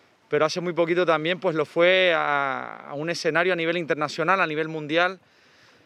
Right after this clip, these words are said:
con la recién celebrada primera edición, eh, quinta edición del Anfi Challenge Mogán Gran Canaria. Para Mogán y para Anfi en esta ocasión, pues, es un total orgullo, eh, en poco menos de un mes,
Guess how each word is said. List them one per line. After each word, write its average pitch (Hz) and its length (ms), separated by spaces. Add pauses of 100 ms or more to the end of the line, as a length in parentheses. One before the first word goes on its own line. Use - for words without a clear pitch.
(180)
con 170 140
la 165 100
recién 156 260
celebrada 180 680
primera 165 320
edición, 180 420
eh, 160 240
quinta 175 220
edición 175 320
del 165 120
Anfi 170 240
Challenge 170 280
Mogán 160 260
Gran 151 180
Canaria. 151 440 (800)
Para 160 260
Mogán 196 600 (200)
y 170 100
para 165 280
Anfi 196 320
en 175 100
esta 175 200
ocasión, 185 640 (100)
pues, 151 220
es 175 280 (360)
un 165 100
total 190 260
orgullo, 185 560 (760)
eh, 139 720
en 143 140
poco 180 180
menos 196 160
de 175 60
un 180 100
mes, 196 260